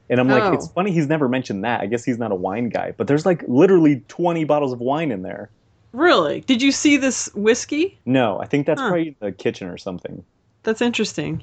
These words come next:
Speaker 2: 'cause he, he strikes me as a wino.
Speaker 1: Right? But he's, he's always drinking beer or apparently scotch. So does he like wine?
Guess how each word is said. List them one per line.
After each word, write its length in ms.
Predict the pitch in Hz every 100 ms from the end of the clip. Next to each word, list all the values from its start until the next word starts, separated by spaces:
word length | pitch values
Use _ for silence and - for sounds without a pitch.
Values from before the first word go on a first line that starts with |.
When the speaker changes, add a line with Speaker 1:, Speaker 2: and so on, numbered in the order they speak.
| -
Speaker 2:
'cause 220 | - 262 -
he, 160 | 196 269
he 220 | - 262
strikes 360 | - - 285 -
me 80 |
as 120 | 220 196
a 40 |
wino. 480 | 175 165 156 147 147 -
Speaker 1:
Right? 440 | 104 101 120 -
But 220 | 110 131 - _ _ _ _
he's, 200 | - 151 -
he's 140 | 127
always 120 | 170 202
drinking 360 | 214 190 143
beer 500 | 107 127 147 139 127 -
or 300 | 110 110 104
apparently 480 | - 95 104 107 104
scotch. 520 | - 123 123 90 -
So 380 | - - 101 95 - _ _ _ _
does 120 | 107
he 80 | 104
like 260 | 101 113 147 - _ -
wine? 400 | 90 113 226